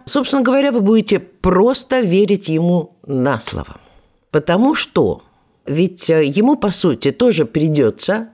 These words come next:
для начала, пусть даже неосознанно, выбрать, проблема в нем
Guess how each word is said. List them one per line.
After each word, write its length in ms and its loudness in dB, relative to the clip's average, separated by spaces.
для 320 0
начала, 540 0
пусть 280 -2
даже 280 0
неосознанно, 760 0
выбрать, 560 0
проблема 720 0
в 120 -4
нем 380 2